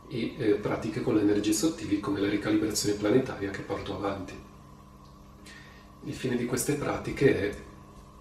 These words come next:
libertà, libertà interiore, il cuore che diventa libero. Libero vuol dire non reagisco più sulla base di egoismi, vendette, mm, dolore,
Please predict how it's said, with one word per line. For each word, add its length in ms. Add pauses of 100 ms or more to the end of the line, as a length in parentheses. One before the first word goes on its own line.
libertà, 640 (800)
libertà 680
interiore, 840 (560)
il 120
cuore 300
che 100
diventa 560
libero. 560 (1800)
Libero 400
vuol 200
dire 580
non 180
reagisco 480
più 180
sulla 280
base 420
di 680 (100)
egoismi, 640
vendette, 1120 (140)
mm, 520
dolore, 580